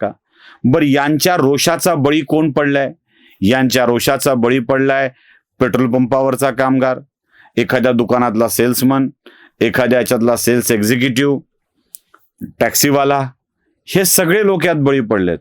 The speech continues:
कोणत्या मोठ्या माणसाला अडकवलंय असं कळत नाही. मग जावेद शेख जर हे मराठीचं आंदोलन पुढे नेणार असेल तर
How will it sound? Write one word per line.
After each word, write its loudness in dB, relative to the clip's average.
कोणत्या 0
मोठ्या 2
माणसाला 0
अडकवलंय 0
असं 0
कळत 0
नाही. -4
मग 2
जावेद 0
शेख 0
जर 0
हे 0
मराठीचं 0
आंदोलन 0
पुढे 0
नेणार 0
असेल -2
तर 2